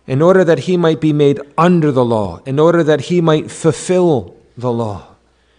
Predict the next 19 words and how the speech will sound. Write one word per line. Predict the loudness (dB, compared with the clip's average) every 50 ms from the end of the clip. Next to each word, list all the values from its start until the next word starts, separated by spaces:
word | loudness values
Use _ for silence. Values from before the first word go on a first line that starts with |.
| _ _ _ _ _ _ _ _ _
The | -16
fact | -10 -8 -8 -8 -6 -4
is | -4 -4 -2 -2
that | -4 -2 0
there | -2 -2 0 0
is | -2 -2 -2 -2
no | -2 0 2 4 4 2 2
other | 0 -2 -4 -4 -2 -2 -4 -4 -4
who | -6 -8 -6 -4 -4 -4 -4 -4 -8 -12
could | -16 -10 -6 -4 -2 -2 -4 -6 -8 -10 -16 -20 -20 _ _ _ _ _ _ _ _ _
or | -2 -2 -2 -2
can | -4 -8 -6 -4 -2 -2 -2 -2 -4 -6 -8 -12 -16 _ _ _ _ _ _ _ _ _
fulfill | -4 -4 -4 -2 0 0 0 2 0 -2 -4 -8 -14 -20 _ _ _ _ _ _ _ _ _ _ _ _ _
the | -4 -2
demands | 0 0 0 0 0 0 -2 -4 -6 -8 -12 -16 -18 -18 -20 -20 _ _ _ -4
of | -4 -2 -2
the | -4
Father's | -6 -4 -4 -4 -4 -4 -4 -6 -6 -8
will. | -8 -8 -8 -8 -10 -14 -18